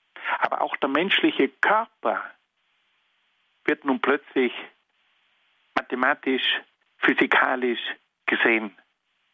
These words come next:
Und da werden nun die verschiedenen Kräfte im Körper mechanisch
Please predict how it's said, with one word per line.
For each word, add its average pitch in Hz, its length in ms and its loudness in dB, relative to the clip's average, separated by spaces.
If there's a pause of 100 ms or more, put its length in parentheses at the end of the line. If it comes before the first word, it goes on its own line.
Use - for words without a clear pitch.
(880)
Und 120 280 0
da 113 360 2
werden 135 300 -2
nun 123 400 0 (240)
die - 80 0
verschiedenen 131 720 2 (1300)
Kräfte - 480 -2
im 127 280 -4
Körper 131 460 0 (240)
mechanisch 165 680 -2